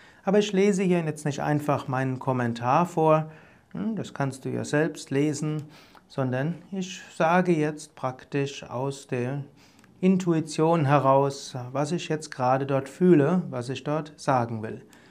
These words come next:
Ich befinde mich ja gerade bei Yoga Vidya Nordsee.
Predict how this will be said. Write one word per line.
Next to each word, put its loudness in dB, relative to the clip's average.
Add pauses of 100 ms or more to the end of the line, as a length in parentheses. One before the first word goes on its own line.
(160)
Ich -20
befinde 0
mich -6
ja -4
gerade 2
bei -2
Yoga -2
Vidya -6
Nordsee. -2